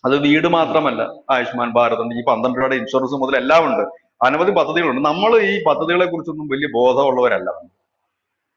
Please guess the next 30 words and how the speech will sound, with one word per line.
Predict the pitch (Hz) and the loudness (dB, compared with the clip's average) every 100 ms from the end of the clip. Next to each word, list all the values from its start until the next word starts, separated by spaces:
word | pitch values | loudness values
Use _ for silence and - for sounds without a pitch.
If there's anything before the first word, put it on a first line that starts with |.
| - | -4
ഈ | 147 | 2
പദ്ധതികള്, | 156 156 156 175 180 180 | 4 4 2 2 4 4
ഏഹ്, | 175 175 160 143 147 139 131 139 | 4 2 0 0 0 0 -2 -2
നോക്കിയിരിക്കുന്നവരുണ്ട്, | 151 151 165 156 139 156 151 147 127 117 | 0 -2 0 0 0 -2 0 0 0 -2
ആ | 127 135 | -2 0
പദ്ധതികളിലൊക്കെ | 127 120 139 139 123 147 | 0 0 0 0 -2 -2
ജോയിൻ | 120 113 123 151 143 | -2 -2 0 -2 0
ചെയ്യുന്നവരുണ്ട്. | 147 139 135 120 110 139 | 0 0 0 -2 -4 -4
ഇതൊക്കെ | 196 202 | -4 0
എന്ന് | 226 214 | 0 0
പറഞ്ഞു | 208 | -2
കഴിഞ്ഞാൽ | 208 208 202 | -4 -4 -4
ഇപ്പൊ | 190 180 | 0 2
ആരുടെ | 175 202 | 2 2
സഹായമൊന്നും | 190 143 165 196 202 196 190 180 | 2 2 2 2 -2 -4 -8 -8
ഈ | 180 | -2
പദ്ധതികൾ | 165 170 185 | -2 -2 -4
ജോയിൻ | 175 165 170 | -2 -2 -2
ചെയ്യാൻ | 170 170 | 0 2
ആവശ്യമില്ല. | 143 160 160 127 135 | 2 0 -2 -4 0
ഈ | |
ഓൺലൈൻ | 139 139 147 147 | 2 2 0 -2
ഒക്കെ | 147 | 0
ഉള്ളതുകൊണ്ട് | 143 143 151 139 | -2 -2 0 0
അതിൽ | 147 | 0
തന്നെ | - 160 165 | -2 -4 -4
ജോയിൻ | - 143 147 151 | -6 -4 -4 -4
ചെയ്യാവുന്ന | 156 147 147 151 | -2 0 0 0
അനവധി | 160 196 | 0 2
പദ്ധതികളുണ്ട്. | 196 190 185 143 101 | 2 2 2 0 -2